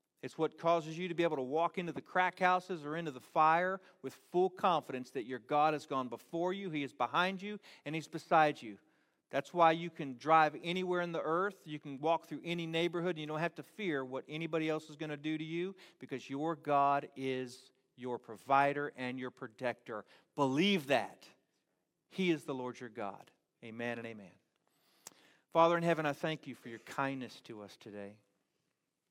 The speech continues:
Lord, I pray that through all of my talking, that you would help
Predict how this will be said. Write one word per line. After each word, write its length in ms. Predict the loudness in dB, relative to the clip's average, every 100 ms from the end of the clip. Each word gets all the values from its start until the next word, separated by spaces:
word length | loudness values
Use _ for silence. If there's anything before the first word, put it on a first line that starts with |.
| _ _ _ -14 -2
Lord, 160 | 4
I 140 | 4 4
pray 400 | 2 2 2 0
that 200 | -4 -8 _ _ _ _ _ _ _ _ _ _
through 180 | -10 -4
all 640 | 2 4 6 4 2 2 -2
of 100 | -4
my 140 | -6
talking, 480 | -4 -4 -4 -6 -20 _ _ _ _ _ _ _
that 220 | -6 -6 -10 _ _ _ _
you 240 | -12 -6 -4
would 160 | -6 -8 -8
help 300 | -6 -6 -8